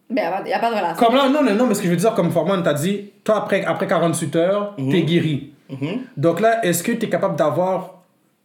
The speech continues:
Speaker 2: une relation amicale avec ton ex ? Par exemple, six mois plus tard, vous revoyez, puis ça donne comme ça que t'es dans un environnement où est-ce que tu risques de la croiser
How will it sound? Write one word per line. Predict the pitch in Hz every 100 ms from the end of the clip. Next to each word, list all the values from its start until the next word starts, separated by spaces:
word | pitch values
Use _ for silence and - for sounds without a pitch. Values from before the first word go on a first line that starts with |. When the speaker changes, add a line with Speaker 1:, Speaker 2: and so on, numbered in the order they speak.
| _ _ _ _ _ -
Speaker 2:
une | 165
relation | 147 156 156 147 - 180 175 170 -
amicale | 151 160 160 160 160 170 180 165 - - _ _ _ _ _ _ -
avec | 143 151 - -
ton | 165 156
ex ? | 147 135 - - _ _ _ _ _ _
Par | - 147
exemple, | 143 165
six | 165 196
mois | 190 185
plus | 180
tard, | 170 180 147
vous | 151
revoyez, | 160 147 160 180
puis | 170 170 - -
ça | - - 170
donne | 156 185 202 202
comme | 185 170
ça | - 185
que | 180 175 175 165 -
t'es | 175
dans | 165 160
un |
environnement | 165 143 151 151 170
où | 156
est-ce | -
que |
tu | - 156
risques | 175
de | 139
la | 143
croiser | - 156 147 135 143 131